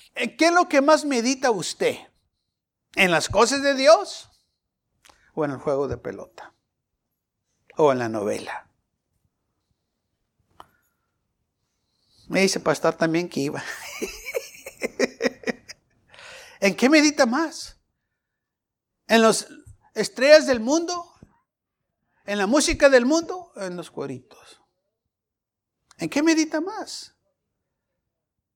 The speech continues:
¿Qué es lo que ha guardado usted en su corazón? Porque lo que hay en su corazón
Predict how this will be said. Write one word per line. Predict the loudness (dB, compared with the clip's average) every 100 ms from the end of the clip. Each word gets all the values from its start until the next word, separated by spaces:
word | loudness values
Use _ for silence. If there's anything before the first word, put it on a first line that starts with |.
| _ _ _ _ 0
¿Qué | 4
es | 4
lo | 2
que | 2
ha | 0
guardado | 6 4 4 2 2 2
usted | -6 -4 -6
en | -6
su | -10
corazón? | -4 -4 -4 -8 -12 -14 -18 _ _ _ _ _ _ _ _ _ _ _ _ _ _ _ _ _ _ 2
Porque | 4 4 2 -2 -4 _ _ _ _ _ _ _ _ _ _ -4
lo | -2 0
que | 0 4
hay | 4
en | 2
su | 0 -4
corazón | 2 0 0 -8 -8 -10